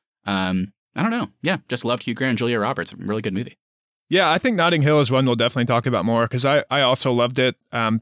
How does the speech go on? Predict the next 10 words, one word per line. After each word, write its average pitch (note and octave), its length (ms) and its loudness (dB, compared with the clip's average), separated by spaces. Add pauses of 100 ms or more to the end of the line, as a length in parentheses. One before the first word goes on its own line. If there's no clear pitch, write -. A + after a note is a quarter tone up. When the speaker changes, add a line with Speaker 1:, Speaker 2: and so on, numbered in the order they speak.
Speaker 2:
very E3+ 380 2
interesting D3 360 0
premise. C3 440 0
Definitely D3 300 0
a C3+ 60 2
twist C#3 400 -2
on C3 100 0
the B2+ 100 0
traditional, A#2+ 580 0
like, G#2+ 240 0